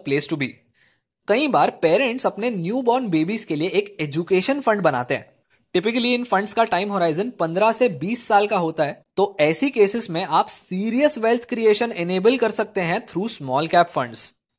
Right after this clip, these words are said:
लेकिन मान लो आपको एक बड़ा परचेज करना है अगले तीन सालों में। In that case, small caps aren't for you। लेकिन going with the rule of high risk, high reward, small caps ने over a sufficient long time horizon बहुत अच्छी परफॉर्मेंस दी है।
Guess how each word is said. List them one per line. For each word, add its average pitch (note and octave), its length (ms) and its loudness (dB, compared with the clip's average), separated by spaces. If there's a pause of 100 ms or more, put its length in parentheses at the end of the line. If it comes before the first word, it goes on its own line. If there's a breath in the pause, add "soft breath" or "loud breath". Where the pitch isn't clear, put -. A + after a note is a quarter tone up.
(120)
लेकिन C4 300 2
मान A#3 220 4
लो C4+ 120 2
आपको G#3 240 2
एक F3 220 -4
बड़ा D#3 280 4
परचेज G#3+ 420 2
करना F3+ 280 -2
है F#3+ 160 0
अगले D#3 300 0
तीन A#3 440 -4
सालों F3+ 280 4
में। A2+ 140 -12 (240)
In D#3+ 60 -4
that D3+ 300 0
case, G3 340 -4
small D3+ 340 -4
caps D3+ 180 0 (200)
aren't D3 300 -2
for E3 120 -2
you। B2 140 -4 (360)
लेकिन G3+ 460 0
going G3 320 0
with A3 160 2
the G#3+ 100 4
rule F#3+ 240 0
of F#3 120 2
high A3+ 440 -2
risk, C4 200 -2
high G3 300 0
reward, C#3+ 280 -2 (240)
small E3+ 340 -2
caps B3 260 0
ने F#3 240 -6
over D#3 220 -2
a A#3 100 -4
sufficient A#3+ 840 -6
long D4 320 -2
time A3+ 180 0
horizon E3+ 380 0
बहुत D#3 540 -4
अच्छी D3 300 -6
परफॉर्मेंस D#3+ 440 -2
दी C#3+ 180 -4
है। B2+ 300 -8